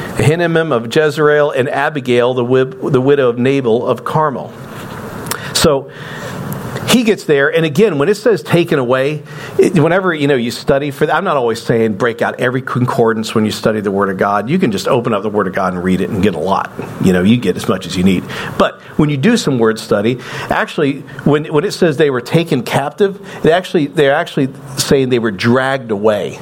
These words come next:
They were herded away. So you can imagine this massive herd of humanity and animals and that being rushed out.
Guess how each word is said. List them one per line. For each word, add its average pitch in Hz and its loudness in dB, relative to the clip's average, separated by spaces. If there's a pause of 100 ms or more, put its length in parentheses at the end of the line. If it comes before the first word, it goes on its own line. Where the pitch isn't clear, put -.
(120)
They 120 4
were 110 -2
herded 160 0
away. 95 -2
So 139 0 (260)
you 175 2
can 170 2
imagine 143 -2
this 110 -2
massive 151 2
herd 131 0
of 107 -4
humanity 143 2
and 110 -4
animals 131 0
and 117 0
that 123 -2
being 113 0
rushed 113 0
out. 110 -2